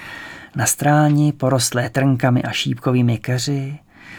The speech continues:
sem tam roste i splanělá švestka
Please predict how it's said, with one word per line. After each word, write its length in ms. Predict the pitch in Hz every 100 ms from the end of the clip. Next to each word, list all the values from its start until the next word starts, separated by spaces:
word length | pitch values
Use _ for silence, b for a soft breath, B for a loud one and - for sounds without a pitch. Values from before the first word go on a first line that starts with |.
| B
sem 300 | - 139 123
tam 360 | - 131 147 143
roste 440 | 127 123 - 139
i 160 | 147 147
splanělá 560 | - 127 131 117 98
švestka 920 | 92 - 117 - - - 131 131 143